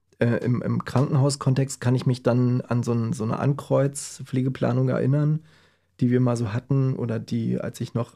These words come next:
ähm, im stationären Bereich gearbeitet hab, die wir einfach so durchgekreuzt haben von oben nach unten, wo die Bedürfnisse aufgegliedert waren und wir gesagt haben, da braucht er Unterstützung, da braucht er Unterstützung, da ist das und das, da hat er Zähne,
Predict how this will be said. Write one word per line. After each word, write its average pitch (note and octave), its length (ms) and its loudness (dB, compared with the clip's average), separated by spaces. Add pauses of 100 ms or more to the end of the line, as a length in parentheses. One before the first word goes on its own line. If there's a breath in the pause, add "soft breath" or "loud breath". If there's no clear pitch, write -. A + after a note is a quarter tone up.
ähm, - 520 -4
im A#2+ 100 -4
stationären A#2 520 -2
Bereich A2+ 340 -4
gearbeitet A2+ 420 -4
hab, A2 160 -6 (640 soft breath)
die A2+ 120 -2
wir G#2+ 120 0
einfach G#2+ 200 -4
so - 120 -4
durchgekreuzt A2 840 -4
haben G#2 200 -4
von - 140 -6
oben A2+ 160 -2
nach G2+ 120 -6
unten, G2 300 -4
wo A2+ 80 -6
die A2+ 120 -6
Bedürfnisse A#2 760 -2
aufgegliedert A#2+ 580 -2
waren A#2 220 0
und A2+ 80 -6
wir - 80 -4
gesagt C3 220 -6
haben, B2+ 140 -2 (480 soft breath)
da A#2 120 2
braucht A#2+ 260 4
er - 20 6
Unterstützung, A2+ 560 -2
da G#2+ 120 0
braucht G#2+ 140 0
er A2 40 0
Unterstützung, A2 600 -6
da A#1 180 -2
ist - 120 -8
das G#2 160 -2
und G#2+ 140 -2
das, G2+ 200 -4
da G#2+ 140 -6
hat G2+ 100 -6
er - 120 -6
Zähne, A2+ 440 -2